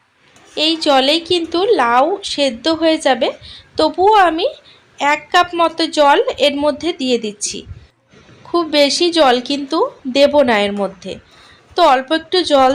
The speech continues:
দিয়ে তরকারিটা আবারও ভালো করে নাড়াচাড়া করে দিলাম। এবার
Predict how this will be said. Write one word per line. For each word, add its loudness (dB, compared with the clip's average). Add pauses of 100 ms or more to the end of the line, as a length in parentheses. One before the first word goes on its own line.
দিয়ে -2 (120)
তরকারিটা 0 (200)
আবারও 0
ভালো -2
করে 0 (120)
নাড়াচাড়া 0
করে -2
দিলাম। -4 (520)
এবার 2